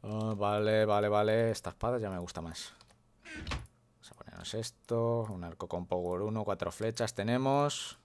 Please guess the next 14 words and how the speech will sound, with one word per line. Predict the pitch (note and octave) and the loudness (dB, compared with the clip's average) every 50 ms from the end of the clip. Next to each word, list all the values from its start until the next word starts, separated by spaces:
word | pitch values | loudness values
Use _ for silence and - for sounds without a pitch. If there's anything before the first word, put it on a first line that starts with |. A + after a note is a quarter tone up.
| _ _ _ _ _ _ - _ _ _ _ - _ - _ _ _ _ _ _ - | _ _ _ _ _ _ -20 _ _ _ _ -20 _ -20 _ _ _ _ _ _ -16
Vale, | - E2 E2 E2+ F2 F2+ F#2+ G2+ G#2 G#2 | -14 -10 -4 0 0 2 2 2 0 -2
bien. | G2 G2 G#2 A2 A#2 A#2+ B2+ C#3 D3 D3+ D3+ E3+ F3+ - - A3+ A#3+ - _ _ _ _ _ _ - _ _ | -2 -2 -2 0 0 0 0 0 -2 -4 -6 -8 -12 -16 -20 -20 -20 -20 _ _ _ _ _ _ -20 _ _
Esto | - - - - - | -20 -18 -16 -16 -14
por | - - | -12 -14
aquí. | C2+ C#2+ - - B2+ C3+ C#3+ C#3+ - - _ | -14 -10 -4 -2 2 2 2 2 0 -4 _
Y | - - | -14 -10
la | D#2+ D2+ D2+ | -8 -6 -6
manzanita | D#2 D#2 D#2 - - E2+ F2 F2 E2 - D#2 | -6 -8 -8 -8 -6 -6 -6 -6 -4 -4 -4
de | D#2 D#2 D2+ | -4 -4 -6
oro. | D#2 E2 - - - _ _ - _ _ _ _ _ _ | -6 -6 -8 -10 -10 _ _ -20 _ _ _ _ _ _
Y | _ | _
vamos | F2+ - - | -14 -14 -14
a | - | -14
ponernos | - - E2 F2 F#2 G2+ G#2 G#2 - - | -14 -10 -10 -8 -8 -8 -8 -10 -12 -18